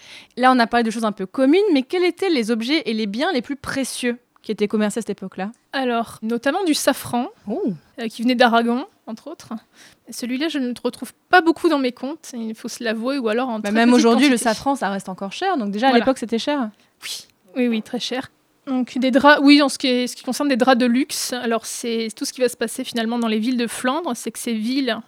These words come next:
Speaker 2: tant confrontées à une autre concurrence, la concurrence de la Normandie ou de l'Angleterre, qui va commencer à,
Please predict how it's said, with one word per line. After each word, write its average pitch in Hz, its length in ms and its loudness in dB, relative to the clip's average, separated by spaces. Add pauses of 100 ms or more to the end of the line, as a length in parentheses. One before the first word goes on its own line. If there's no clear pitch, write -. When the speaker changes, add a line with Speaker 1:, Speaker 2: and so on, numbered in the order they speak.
(120)
Speaker 2:
tant 262 140 0
confrontées 254 680 -2
à 220 120 4
une 220 160 2
autre 254 340 -2
concurrence, 247 720 -2 (420)
la 208 120 -6
concurrence 226 400 -4
de 247 60 0
la 220 100 0
Normandie 233 500 0
ou 254 60 0
de 220 80 0
l'Angleterre, 226 500 0
qui - 140 -10
va 226 80 -4
commencer 226 560 -6
à, 196 280 -8